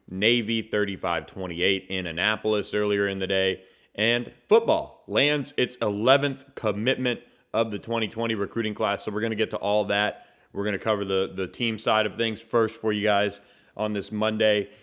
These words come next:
and, and kinda run down my thoughts of, of really the Navy game and then what it, what it means as S M U moves to five and oh with Kendrick Davis in the lineup for the first time,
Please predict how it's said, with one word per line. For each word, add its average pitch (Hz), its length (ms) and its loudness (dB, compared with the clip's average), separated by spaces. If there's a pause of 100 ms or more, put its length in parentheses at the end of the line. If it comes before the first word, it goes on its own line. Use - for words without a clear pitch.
(140)
and, 98 240 -2
and 95 160 -2
kinda 107 220 0
run 107 240 0
down 104 400 0
my 101 180 -2
thoughts 101 380 0
of, 98 240 -4
of 90 360 -6
really 107 260 -2
the 95 100 -8
Navy 107 340 0
game 107 280 0
and 101 120 -4
then 101 200 -2
what 107 280 0
it, - 80 -2
what 113 100 0
it 101 80 -2
means 107 320 -2
as 95 140 -6
S 107 180 0
M 101 120 -6
U 98 80 -6
moves 101 320 -4
to 95 280 0 (300)
five 101 220 2
and 104 100 0
oh 104 220 4
with 95 280 0 (880)
Kendrick 117 340 2
Davis 113 400 4
in 110 80 -2
the 101 80 0
lineup 104 420 0 (360)
for 110 260 2
the 95 120 0
first - 420 -2
time, 107 460 -2